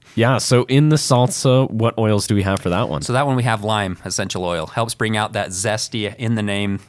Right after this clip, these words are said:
Speaker 2: gives it that great citrus type note. So, yeah.
Speaker 1: And I, and I bet I can't guess what's in sweet
Speaker 2: <laughs>
Speaker 1: cinnamon. I'm assuming it's cinnamon, but I could be wrong.
Speaker 2: Nope, spot on.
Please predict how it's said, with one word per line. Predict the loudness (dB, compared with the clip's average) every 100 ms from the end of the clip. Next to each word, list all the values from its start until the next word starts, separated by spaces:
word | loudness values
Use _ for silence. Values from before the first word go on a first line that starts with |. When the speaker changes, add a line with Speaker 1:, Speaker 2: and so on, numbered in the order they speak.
| -16
Speaker 2:
gives | -10 -8
it | -6 -6
that | -6 -4
great | -4 -4
citrus | -2 -2 -2 -4 -4 -4 -6
type | -6 -6 -6
note. | -6 -6 -8 -14 -18
So, | -10 -6 -8 -10 _ -10
yeah. | -2
Speaker 1:
And | 2
I, | 2 0
and | 2
I | 2
bet | 4 6
I | 4
can't | 4 0 2
guess | 0 0 0
what's | -2
in | 0
sweet | 0 0 -2 -2
Speaker 2:
<laughs> | 0
Speaker 1:
cinnamon. | 2 4 4 4 2
I'm | 0 -4
assuming | -4 -2 0 2
it's | 0 -2
cinnamon, | 0 0 2 2 2 0 -2
but | -8
I | -10
could | -10
be | -8
wrong. | -4 -2 0 0 -2 -2 -2
Speaker 2:
Nope, | -4 -4 -6
spot | 0 0 0
on. | -4